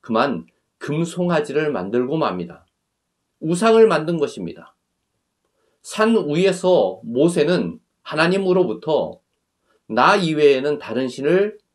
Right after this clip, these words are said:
두지 말라고, 우상을 만들지 말라고 계명을 받고 있었는데 산 아래의 백성들은 오직 하나님만 믿고 하나님만 의지하는 것을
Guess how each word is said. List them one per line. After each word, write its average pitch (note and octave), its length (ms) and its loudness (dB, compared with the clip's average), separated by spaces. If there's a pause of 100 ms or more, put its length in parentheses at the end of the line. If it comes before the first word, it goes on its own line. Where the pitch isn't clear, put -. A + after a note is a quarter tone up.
(180)
두지 D3 260 -2
말라고, F#2+ 640 -2 (1300)
우상을 G#3 460 0
만들지 D3 500 0
말라고 G2 720 -2
계명을 F3+ 500 0
받고 F#3 400 -2
있었는데 C3+ 800 -4 (840)
산 A3+ 360 0
아래의 B2+ 480 2
백성들은 A#2+ 760 -4 (840)
오직 F3 580 0
하나님만 E3 680 -2
믿고 G#2+ 580 -4 (320)
하나님만 F#3 960 -2
의지하는 E3+ 640 -2
것을 D3 540 -4